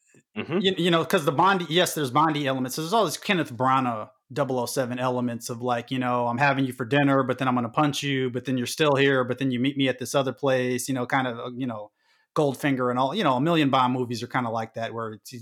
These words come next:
Speaker 2: you know, you know, back to Scott Evil, "What are you feeding him? Just kill him," all that kind of stuff. But the Freeport aspect of kind of the idea of James Bond being a, a kind of a, an agent in plain,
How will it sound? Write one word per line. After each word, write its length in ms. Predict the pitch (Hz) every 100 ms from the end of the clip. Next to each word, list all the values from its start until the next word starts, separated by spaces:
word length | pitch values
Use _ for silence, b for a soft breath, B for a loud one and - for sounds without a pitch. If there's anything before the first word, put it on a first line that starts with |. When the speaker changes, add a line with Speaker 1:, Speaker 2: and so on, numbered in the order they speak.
| 123
Speaker 2:
you 100 | 127
know, 220 | 117 107 - _ _ _ _ _ _ _ -
you 80 | 170
know, 120 | 160
back 220 | 151 143
to 80 | 143
Scott 260 | - 143 139
Evil, 260 | 139 123
"What 120 | 123 127
are 60 |
you 100 | 117
feeding 300 | - 135 123
him? 140 | 117 123
Just 180 | 127
kill 160 | 127 135
him," 100 | 123
all 120 | 120
that 120 | 123
kind 140 | 127 123
of 60 |
stuff. 240 | - 123 - B B B B
But 320 | 175 170 - - _ _ _ _ - - _ _ _ _ _
the 160 | 160 185
Freeport 640 | - 226 269 262 247 196
aspect 580 | 165 175 175 - 156 151
of 160 | 127 -
kind 180 | 175 151
of 80 |
the 60 | 139
idea 360 | 143 147 147 131
of 80 |
James 320 | 113 135 139 110
Bond 320 | 127 127 127
being 240 | 135 135
a, 140 | 117 -
a 60 | -
kind 240 | 160 143
of 100 | 123
a, 180 | 120 117
an 100 | 151 147
agent 380 | 156 135 139
in 120 | 123 120
plain, 380 | 143 135 127